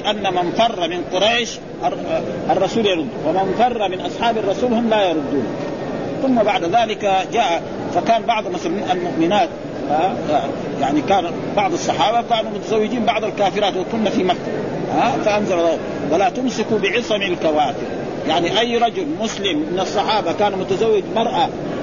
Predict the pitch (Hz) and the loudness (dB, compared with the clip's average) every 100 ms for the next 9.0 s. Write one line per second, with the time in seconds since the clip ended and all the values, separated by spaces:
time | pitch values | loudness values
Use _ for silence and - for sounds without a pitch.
0 | - 190 220 214 208 208 226 262 247 233 | 0 2 2 0 2 2 2 0 0 0
1 | 196 196 180 160 131 113 - - - - | 0 0 0 2 0 -2 -6 -6 -6 -6
2 | - - - - 185 226 196 208 185 190 | -6 -6 -4 0 2 2 2 2 2 2
3 | 240 247 208 - - 202 190 208 180 175 | 0 0 -2 -4 -2 0 0 0 0 2
4 | 214 190 180 165 254 220 233 202 185 160 | 2 2 0 0 0 2 2 2 0 2
5 | 185 208 185 190 185 - - 135 156 175 | 2 4 4 2 0 -6 -8 -2 0 2
6 | 214 190 175 160 165 151 156 175 135 - | 2 0 -2 0 0 0 2 2 0 -4
7 | - - - 151 185 208 156 208 233 190 | -6 -6 -2 0 2 2 2 0 0 0
8 | 185 165 202 220 196 180 175 220 185 - | 0 2 0 0 2 0 0 -2 -2 0